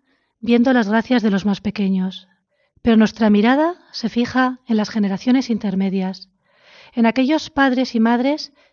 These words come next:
que miran ahora a sus hijos, a aquellos hijos que ya han salido del hogar, que ya han formado una familia y que incluso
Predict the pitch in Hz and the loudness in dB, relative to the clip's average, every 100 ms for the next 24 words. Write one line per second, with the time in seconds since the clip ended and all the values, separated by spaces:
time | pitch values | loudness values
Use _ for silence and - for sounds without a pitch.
0 | _ 226 202 226 220 214 208 202 - 202 | _ -2 0 2 2 2 0 -2 -4 -8
1 | 254 254 202 185 - _ _ - - - | -8 -6 -6 -8 -12 _ _ -20 -16 -6
2 | 233 269 311 302 311 - 349 - 208 220 | -4 -2 -2 -4 -6 -6 -8 -6 -2 -2
3 | 226 247 233 247 214 185 196 196 - _ | 0 0 0 0 0 0 -2 -4 -8 _
4 | _ _ _ - 220 233 302 262 247 226 | _ _ _ -6 0 0 0 -2 0 2
5 | 214 196 262 - 202 214 208 208 202 _ | 2 0 0 0 0 0 0 -4 -6 _
6 | _ _ - 233 226 214 254 302 - 302 | _ _ -8 -2 0 0 0 -4 0 -2